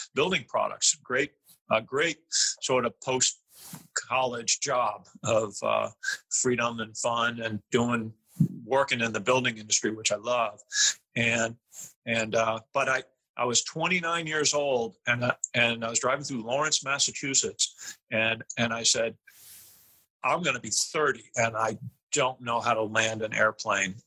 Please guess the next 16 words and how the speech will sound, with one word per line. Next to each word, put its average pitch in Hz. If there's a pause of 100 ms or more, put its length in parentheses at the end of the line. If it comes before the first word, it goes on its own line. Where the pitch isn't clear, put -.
and 104 (320)
this 117
is - (640)
gonna 110
change 110
right 110
now." 101 (720)
And 104
I 110 (160)
pulled 160
off 135
the 117
exit, - (380)
and 120 (300)
the 113
Lawrence, 151